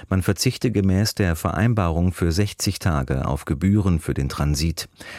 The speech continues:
Eine neu geschaffene Behörde werde Genehmigungen zur Passage erteilen.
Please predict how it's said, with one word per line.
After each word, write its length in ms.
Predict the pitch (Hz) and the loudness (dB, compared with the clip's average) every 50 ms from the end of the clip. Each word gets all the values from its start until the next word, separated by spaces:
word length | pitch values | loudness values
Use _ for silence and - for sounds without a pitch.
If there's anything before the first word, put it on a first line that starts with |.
| - - - - - | -18 -18 -18 -16 -8
Eine 200 | - - 73 71 | -4 -2 0 2
neu 240 | 71 76 82 87 92 | 2 4 4 2 2
geschaffene 540 | 82 85 80 - 85 80 - - 82 80 73 | 2 0 0 0 -2 -2 0 0 0 0 2
Behörde 560 | - 78 76 82 80 80 92 110 120 110 104 | 2 2 2 2 2 2 2 2 0 2 2
werde 260 | 104 98 92 87 87 | 2 2 2 2 0
Genehmigungen 720 | 80 87 82 87 95 110 120 117 101 92 82 80 78 78 | 2 2 2 4 4 4 4 2 2 2 2 4 4 2
zur 260 | 76 - - 82 71 - | 2 0 0 -2 0 0
Passage 540 | 80 76 73 - 92 80 76 76 71 73 | -2 -2 0 0 0 0 0 0 -2 -2
erteilen. 600 | - 53 71 76 - - 80 80 78 73 71 64 | -2 -2 -4 -2 0 0 2 2 2 2 0 0